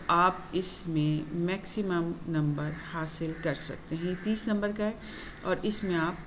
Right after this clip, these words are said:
ज़्यादा से ज़्यादा number हासिल कर सकते हैं। अब आपके पास paper टू,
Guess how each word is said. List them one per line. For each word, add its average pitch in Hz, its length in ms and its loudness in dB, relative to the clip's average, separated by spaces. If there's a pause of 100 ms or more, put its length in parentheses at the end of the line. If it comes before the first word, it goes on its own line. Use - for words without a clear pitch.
(140)
ज़्यादा 165 280 -2
से 180 160 -4
ज़्यादा 151 260 2
number 151 340 0 (220)
हासिल 175 280 -4
कर - 140 -8
सकते - 320 -8
हैं। - 100 -10 (520)
अब 233 100 6
आपके 233 260 8
पास 214 500 6
paper 185 260 4
टू, 175 260 2